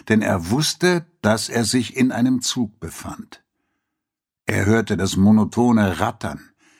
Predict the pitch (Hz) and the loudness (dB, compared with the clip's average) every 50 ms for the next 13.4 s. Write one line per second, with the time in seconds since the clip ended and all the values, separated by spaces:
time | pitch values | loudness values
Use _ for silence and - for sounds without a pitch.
0 | _ _ _ _ - 110 104 123 120 110 131 123 - - - 107 139 165 170 165 | _ _ _ _ -2 0 0 0 0 0 0 0 0 -2 -2 0 0 2 2 2
1 | 139 131 117 107 104 - 117 117 120 110 104 107 - - - - - - 120 113 | 2 2 2 2 0 0 2 2 4 2 2 0 -4 -18 -20 -10 -2 0 0 0
2 | - - - 143 160 180 160 - - - 107 95 - - 123 123 151 170 170 160 | 0 0 0 0 0 0 -2 -4 -4 -4 -4 -4 -4 -4 -4 -2 0 0 -2 -2
3 | - - 120 98 92 87 131 151 170 131 - 123 110 101 - 113 127 135 - 123 | -2 0 0 0 0 0 0 0 -2 -2 0 0 0 2 2 0 -2 -2 -4 -4
4 | 101 92 82 - - 139 156 151 139 139 131 110 - - - - _ _ _ - | -4 -6 -6 -6 -4 -4 -4 -4 -4 -6 -8 -10 -12 -18 -20 -20 _ _ _ -2
5 | 139 120 113 120 120 120 120 123 117 - - 113 101 98 113 104 - - 110 110 | 0 2 2 4 4 4 4 2 0 -2 -6 -6 -4 -2 -2 -2 0 0 0 0
6 | 110 104 - - 104 107 113 113 104 - - 107 110 107 104 92 95 95 101 110 | 0 0 0 -2 0 2 2 0 0 -2 -2 0 2 4 4 4 4 4 4 4
7 | 113 113 101 107 135 160 170 156 143 120 101 87 80 82 82 80 80 - - - | 4 4 2 2 0 0 2 2 2 2 2 0 0 -2 -4 -4 -6 -8 -12 -10
8 | - 90 82 78 78 73 76 76 71 - 78 71 - 78 73 73 - - 80 80 | -10 -10 -8 -8 -8 -8 -8 -8 -8 -10 -10 -12 -12 -12 -14 -14 -14 -14 -16 -16
9 | - _ _ _ _ _ _ _ _ _ _ _ _ _ _ - 87 101 135 147 | -16 _ _ _ _ _ _ _ _ _ _ _ _ _ _ -2 0 0 0 0
10 | 120 - - - 101 104 - - - - 78 80 92 113 113 101 113 135 160 165 | -2 -4 -6 -6 -6 -6 -8 -10 -10 -6 -4 -2 -2 -2 -2 -2 -2 -2 -4 -4
11 | 160 - - 78 71 - - - _ _ _ _ _ _ _ _ _ _ _ _ | -8 -10 -12 -12 -12 -14 -16 -20 _ _ _ _ _ _ _ _ _ _ _ _
12 | _ _ - - 107 107 - - 123 117 104 127 147 170 165 - - - 135 113 | _ _ -4 -2 -2 -2 0 0 0 2 2 4 4 2 2 0 0 -2 -2 -2
13 | 92 90 90 82 76 - - | -2 -2 -2 -4 -4 -4 -10